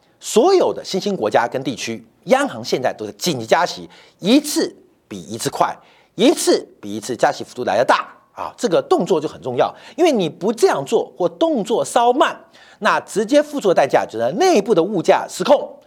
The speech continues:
另外是汇率贬值形成一种预期，一种叫通胀预期，一种叫汇率贬值预期。所以我们看到新兴国家现在不断的啊，跟地区啊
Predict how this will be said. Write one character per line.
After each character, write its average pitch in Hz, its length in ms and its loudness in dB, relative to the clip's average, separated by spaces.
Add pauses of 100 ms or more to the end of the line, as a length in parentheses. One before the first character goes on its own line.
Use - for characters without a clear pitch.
(200)
另 175 160 0
外 113 200 0
是 - 200 -10
汇 277 460 2
率 180 260 -6
贬 113 420 -2
值 101 300 -6 (160)
形 160 400 0
成 135 200 -6
一 151 40 -10
种 90 240 -2
预 202 120 0
期， - 300 0 (400)
一 269 100 2
种 139 160 0
叫 110 120 -2
通 269 200 2
胀 226 160 4
预 165 40 -2
期， 87 240 -10 (160)
一 127 80 -14
种 - 0 -
叫 - 180 -4 (140)
汇 185 180 4
率 139 180 -6 (120)
贬 156 180 2
值 120 100 -4
预 160 120 -4
期。 - 220 -12 (140)
所 - 140 0
以 - 20 6
我 214 60 4
们 170 80 -8
看 196 80 0
到 147 60 -2
新 311 160 -4
兴 330 100 0
国 131 140 0
家 165 220 4 (140)
现 - 160 -10
在 131 140 0
不 - 180 -6
断 214 260 2
的 104 200 -10
啊， - 180 -20
跟 147 140 -4
地 220 140 0
区 196 160 0
啊 - 100 2